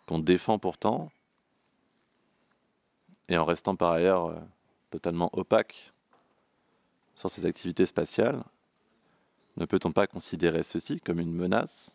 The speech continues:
et un comportement irresponsable ? Par ailleurs, euh, est-ce qu'on peut considérer, en parallèle, que l'établissement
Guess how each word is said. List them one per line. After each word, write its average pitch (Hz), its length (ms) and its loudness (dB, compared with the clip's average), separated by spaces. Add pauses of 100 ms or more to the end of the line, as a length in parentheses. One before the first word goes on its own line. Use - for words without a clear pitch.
(160)
et 101 80 4
un 92 100 2
comportement 95 560 -4
irresponsable ? 90 680 -4 (4000)
Par 85 140 4
ailleurs, 95 320 6
euh, 82 180 2 (2000)
est-ce 98 200 0
qu'on 90 180 2
peut 95 140 2
considérer, 101 720 4 (1500)
en 78 120 -4
parallèle, 104 560 4
que 92 420 0
l'établissement 92 800 0